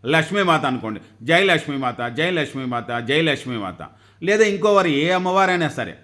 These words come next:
ఆ అమ్మవారిని మనము ఓం తీసేలా, శ్రీ తీసేలా, నమః తీసేలా చేసుకుంటా ఉంటే ఈ నామస్మరణ యజ్ఞం ఎంత పనిచేస్తుందంటే మనకి, మనకు తెలుసో తెలియక ఎవరైనా మన మీద విమర్శలు ఇస్తున్నారనుకోండి, అంటే అందులో మంది తప్పు లేదనుకోండి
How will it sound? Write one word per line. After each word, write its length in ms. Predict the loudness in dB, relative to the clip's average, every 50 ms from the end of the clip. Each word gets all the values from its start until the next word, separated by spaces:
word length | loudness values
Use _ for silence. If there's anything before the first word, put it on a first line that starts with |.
| _ _
ఆ 160 | 2 2 4 4
అమ్మవారిని 480 | 2 0 -2 0 0 0 0 -2 -2
మనము 320 | -4 -4 -4 -4 -6 -8 -10 -14 -20 _ _ _ -2
ఓం 220 | 0 0 0 0
తీసేలా, 420 | -2 -4 -2 -2 -4 -4 -4 -4
శ్రీ 220 | -4 -4 -6 -6 -4
తీసేలా, 440 | -4 -4 -6 -6 -6 -6 -6 -4 -4
నమః 360 | -4 -4 -4 -4 -4 -6 -6
తీసేలా 420 | -6 -8 -10 -10 -10 -10 -10 -10 -10 -10
చేసుకుంటా 420 | -12 -12 -12 -12 -12 -12 -12 -10 -10
ఉంటే 360 | -12 -12 -12 -12 -14 -14 -16 -20 -20 _ _ _ -2
ఈ 420 | 0 2 2 2 2 0 0 -2 -4 -6 -10 -16 -20 -18 -10 -6
నామస్మరణ 720 | -4 0 0 0 0 0 -2 -4 -4 -4 -4 -4 -2 -2
యజ్ఞం 380 | -4 -4 -4 -2 -2 -2 -2 -2
ఎంత 320 | -4 -4 -6 -6 -6 -8
పనిచేస్తుందంటే 840 | -8 -8 -6 -6 -6 -6 -6 -10 -12 -12 -14 -12 -12 -10 -10 -12 -10
మనకి, 480 | -10 -10 -10 -12 -14 -16 -16 -18 -18 -18 -20 -20 -20 -20 -20 _ 0
మనకు 240 | 0 0 0 0 -2
తెలుసో 320 | 0 0 0 0 0 0
తెలియక 320 | -2 -2 -2 -2 -4 -4
ఎవరైనా 360 | -4 -2 -2 -2 -2 -2 -4 -2
మన 180 | -2 -2 -2
మీద 200 | -2 -2 -2 -2
విమర్శలు 460 | -2 -2 -2 -4 -6 -6 -6 -6 -8
ఇస్తున్నారనుకోండి, 680 | -8 -8 -10 -10 -8 -8 -6 -8 -8 -10 -8 -6 -4 -2
అంటే 160 | 0 2 2
అందులో 340 | 2 2 2 2 0 0 0
మంది 240 | 2 0 0 0
తప్పు 260 | -2 -2 -4 -4 -2 -2
లేదనుకోండి 640 | -2 0 0 -2 -2 -4 -6 -6 -8 -10 -10 -12